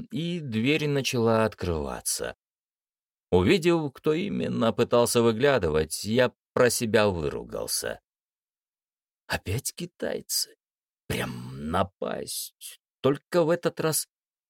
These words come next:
девчонка. Кажется, я догадываюсь, зачем. Вернее, за кем та вырубленная мной парочка сюда лезла. Видимо, спасать её припёрлись.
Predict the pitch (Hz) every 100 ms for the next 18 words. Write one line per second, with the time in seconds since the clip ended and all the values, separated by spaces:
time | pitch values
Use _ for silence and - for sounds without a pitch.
0 | - 120 165 - - 57 - 60 - _
1 | _ _ _ _ _ _ _ _ _ _
2 | _ _ 151 139 143 - 139 131 135 127
3 | 123 131 123 127 123 123 110 117 113 -
4 | 123 95 76 78 82 87 92 110 117 123
5 | 120 160 _ _ _ _ _ _ - 98
6 | 143 143 196 156 98 82 80 78 101 92
7 | 92 92 107 110 107 95 104 104 104 104
8 | 104 101 131 131 123 - - 123 117 113
9 | 98 69 67 60 62 - _ _ _ _
10 | _ _ _ _ _ _ - 147 156 156
11 | 147 143 139 - - 139 - 151 165 170
12 | 151 156 151 151 143 139 131 - 90 78
13 | 76 76 73 - - - -